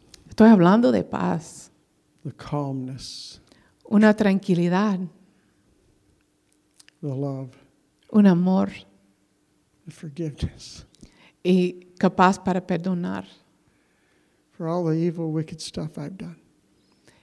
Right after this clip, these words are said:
Speaker 1: Y ser, y para ser perdonado por todas las cosas malísimas que yo he hecho.
Speaker 2: And I'm telling you,
Speaker 1: Y estoy diciendo,
Speaker 2: you really need to follow Jesus if you're not already.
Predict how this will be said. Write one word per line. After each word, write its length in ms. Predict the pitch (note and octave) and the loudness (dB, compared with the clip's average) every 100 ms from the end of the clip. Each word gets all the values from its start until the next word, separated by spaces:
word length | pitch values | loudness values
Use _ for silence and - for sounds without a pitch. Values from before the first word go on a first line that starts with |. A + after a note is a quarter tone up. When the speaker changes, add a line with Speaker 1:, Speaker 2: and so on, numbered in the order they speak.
| _ - | _ -2
Speaker 1:
Y 240 | G#3 G#3 | 2 2
ser, 320 | G#3 A3 G3 F#3+ - _ _ _ _ - | 2 -2 -2 -2 -12 _ _ _ _ -6
y 280 | G3+ G3+ G3+ | 0 0 0
para 400 | G3+ _ G#3+ G3+ | -6 _ 0 0
ser 280 | - G3 - | 0 -2 2
perdonado 760 | F#3+ E3+ F3+ F#3 G3 G3+ G3 | 0 2 -2 0 -2 -2 -6
por 140 | - G3 | -4 -4
todas 420 | - G#3 G#3 G#3 | -2 0 2 2
las 140 | F#3+ | 0
cosas 340 | - G3 F#3+ F#3 | -2 -4 -2 -2
malísimas 680 | F#3 F3+ G3+ - G3+ F#3 - | 0 0 0 -2 -4 -4 -2
que 120 | F3 | -2
yo 140 | F#3+ | 0
he 140 | F3+ F3+ | 0 -2
hecho. 280 | F#3 G3 - _ _ _ | -6 -14 -14 _ _ _
Speaker 2:
And 140 | D#3 D3+ | -6 -4
I'm 140 | E3 | -4
telling 420 | D3+ D3+ D3+ C#3+ C3+ | -4 -6 -4 -8 -10
you, 200 | C3+ A#2 _ _ _ F#3+ | -12 -14 _ _ _ -12
Speaker 1:
Y 60 | |
estoy 220 | D#3+ G3+ | -6 0
diciendo, 680 | G3+ G3 - F3 F3+ F3+ F#3 _ _ _ _ _ _ _ _ _ _ _ _ _ _ _ _ _ _ _ _ _ _ | 0 0 -2 -4 -4 -8 -12 _ _ _ _ _ _ _ _ _ _ _ _ _ _ _ _ _ _ _ _ _ _
Speaker 2:
you 160 | E3 D#3 | -2 0
really 260 | D3 D3+ C#3+ | 2 2 2
need 200 | C#3+ C#3 | 0 0
to 80 | C3+ | -4
follow 340 | D3 C#3 C#3 | -2 -2 -2
Jesus 520 | C3 C3 B2+ B2+ A#2+ C#3 | -2 -4 -6 -8 -10 -12
if 140 | - | -8
you're 120 | C3+ | -8
not 200 | C3 C3 | -8 -8
already. 480 | C3 C3+ C#3 D#3+ - | -10 -12 -14 -16 -20